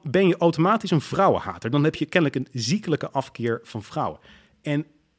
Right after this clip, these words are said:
die contradictie vind ik heel moeilijk om te kunnen begrijpen. Ik vind dat oneerlijk zelfs. En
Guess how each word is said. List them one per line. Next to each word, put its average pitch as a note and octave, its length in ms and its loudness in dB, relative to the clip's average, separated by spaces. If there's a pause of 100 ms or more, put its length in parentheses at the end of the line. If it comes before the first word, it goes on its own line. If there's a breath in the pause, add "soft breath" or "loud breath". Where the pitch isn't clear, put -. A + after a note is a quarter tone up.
(120)
die G3 400 0
contradictie - 840 -4
vind - 260 -4
ik A2 180 -8
heel B2+ 400 -4
moeilijk G#3 560 0 (360)
om E3 380 2 (100)
te - 120 -8
kunnen C3 220 0
begrijpen. A#2 400 -4
Ik - 100 -14
vind A3 140 -6
dat F#3+ 160 -8 (120)
oneerlijk E3 640 -4
zelfs. - 360 -14 (280 soft breath)
En C3 260 -2